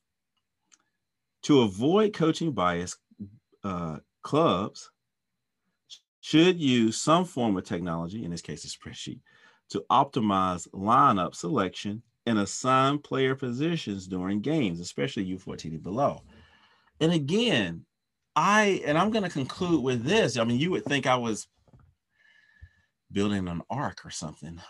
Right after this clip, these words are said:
Um, I'm gonna conclude with this. And this is where I'm saying I don't really see the controversy sometimes.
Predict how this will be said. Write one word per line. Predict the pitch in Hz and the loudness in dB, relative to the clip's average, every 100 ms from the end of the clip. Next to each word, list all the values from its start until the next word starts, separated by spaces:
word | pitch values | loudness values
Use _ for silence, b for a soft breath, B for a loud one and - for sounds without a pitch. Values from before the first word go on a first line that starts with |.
| _ | _
Um, | 135 135 120 104 85 82 _ _ _ _ _ _ _ - - | 2 4 2 0 -4 -16 _ _ _ _ _ _ _ -16 -6
I'm | 147 180 | -2 0
gonna | 202 | 0
conclude | 156 110 - 226 285 | -2 -6 -4 -2 -2
with | 120 107 | -2 -2
this. | 180 156 98 - _ _ _ _ _ _ _ _ _ _ _ _ _ _ _ _ - | -2 -2 -4 -8 _ _ _ _ _ _ _ _ _ _ _ _ _ _ _ _ -2
And | 139 | 4
this | 196 214 | 4 4
is | 196 | 0
where | 165 160 | 2 4
I'm | 143 139 | 4 2
saying | 156 143 | -2 0
I | 143 | 0
don't | 165 139 | -2 -2
really | 156 139 120 | 0 0 -2
see | - 156 156 139 120 101 _ _ - | 0 2 2 2 0 -2 _ _ -10
the | 117 | -6
controversy | - 208 220 107 101 - | -2 -2 -2 -4 -4 -6
sometimes. | 90 95 90 85 76 - | -8 -8 -8 -12 -12 -18